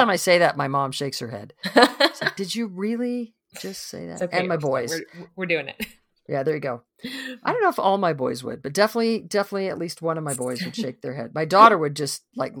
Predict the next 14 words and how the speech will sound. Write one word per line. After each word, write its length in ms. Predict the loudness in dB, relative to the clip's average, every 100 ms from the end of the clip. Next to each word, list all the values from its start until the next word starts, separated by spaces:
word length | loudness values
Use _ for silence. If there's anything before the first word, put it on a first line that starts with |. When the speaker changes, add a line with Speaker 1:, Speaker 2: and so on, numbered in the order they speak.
| -12
Speaker 1:
give 120 | -6
me 80 | -4
that 180 | -4 -4
look 180 | -6 -6
like, 180 | -8 -6
"Go, 180 | -6
Mom. 360 | -6 -8 -10 -16 _ -14
Go, 160 | -12
Mom." 220 | -12 -14 -16 -16 -4
Anyway, 240 | -2 0
okay. 220 | 4 4 4
Speaker 2:
<laughs> 640 | -2 -2 -12 -12 _ _
Speaker 1:
So, 800 | -10 -6 -4 6 10 12 10 8 6
um, 560 | 8 6 4 -2 -8